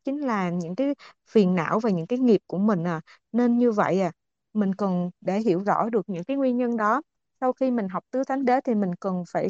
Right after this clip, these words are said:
kết hợp với lại mười hai chi phần nhân duyên. Vì trong mười hai chi phần nhân duyên sẽ đi giải thích rõ những cái, à,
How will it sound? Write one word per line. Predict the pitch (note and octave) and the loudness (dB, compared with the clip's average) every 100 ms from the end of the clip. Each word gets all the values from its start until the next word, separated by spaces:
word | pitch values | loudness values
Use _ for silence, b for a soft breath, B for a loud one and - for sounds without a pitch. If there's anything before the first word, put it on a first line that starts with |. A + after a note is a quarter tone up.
| - | -2
kết | D4 | -2
hợp | - F3 _ | 2 0 _
với | A#3 | 0
lại | C4 A#3+ E3+ - b _ | 2 0 -2 -8 b _
mười | G3+ | -2
hai | F#3+ A3+ | 2 0
chi | A3+ A#3+ A3+ | 0 -2 0
phần | G#3+ F#3 | 0 2
nhân | G#3 A3 | 2 4
duyên. | A#3 A#3 - B _ | 4 2 0 B _
Vì | - G3+ | 0 2
trong | A#3 A#3+ | 2 2
mười | A#3 | 2
hai | G3+ A3+ | 0 -4
chi | - B3 | -4 -2
phần | A3+ F#3+ | 0 2
nhân | G#3+ A#3 | 2 2
duyên | A3+ B3 A#3 | 2 0 0
sẽ | - F3 F#3 | -2 -4 0
đi | A#3+ | -2
giải | A3 D#3+ | 0 0
thích | F3+ C#4+ - | 0 -4 0
rõ | F3+ G3+ | 0 2
những | G3+ D#3 | -2 -2
cái, | F#3 C4 D4 B B _ _ | 0 0 0 B B _ _
à, | A3 G3+ | 2 2